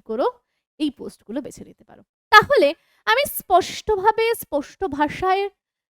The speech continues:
স্পষ্ট ভঙ্গিতে তোমাকে জানিয়ে দিলাম কোন পোস্টগুলো সেফ আর কোন পোস্টে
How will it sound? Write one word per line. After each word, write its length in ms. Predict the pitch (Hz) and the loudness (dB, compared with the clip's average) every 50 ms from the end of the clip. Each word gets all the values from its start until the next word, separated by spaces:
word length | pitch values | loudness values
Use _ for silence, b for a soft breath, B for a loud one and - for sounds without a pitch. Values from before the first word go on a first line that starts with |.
| _ _ | _ _
স্পষ্ট 340 | - 339 339 - - - - 339 262 | -6 -4 -4 -4 -6 -10 -10 -10 -8
ভঙ্গিতে 360 | 262 277 285 294 294 302 311 302 - | -8 -8 -8 -8 -8 -8 -8 -8 -10
তোমাকে 260 | 294 294 294 285 330 320 240 - - | -10 -12 -12 -12 -12 -12 -12 -12 -12
জানিয়ে 380 | 247 233 254 285 330 359 381 370 277 | -10 -10 -10 -10 -10 -10 -8 -8 -8
দিলাম 240 | 269 226 208 208 247 330 _ _ _ _ _ _ _ - | -6 -8 -8 -8 -10 -12 _ _ _ _ _ _ _ -6
কোন 140 | 403 427 453 494 466 - | -4 -4 -4 -6 -8 -10
পোস্টগুলো 480 | 349 320 - - _ - - 311 294 320 302 - _ | -10 -10 -10 -12 _ -12 -10 -8 -8 -8 -8 -10 _
সেফ 200 | - 392 494 453 _ - | -6 -6 -6 -6 _ -6
আর 80 | 269 254 240 - | -6 -6 -6 -8
কোন 120 | 247 254 285 269 - | -12 -14 -12 -12 -12
পোস্টে 260 | 220 220 _ - - | -14 -14 _ -14 -14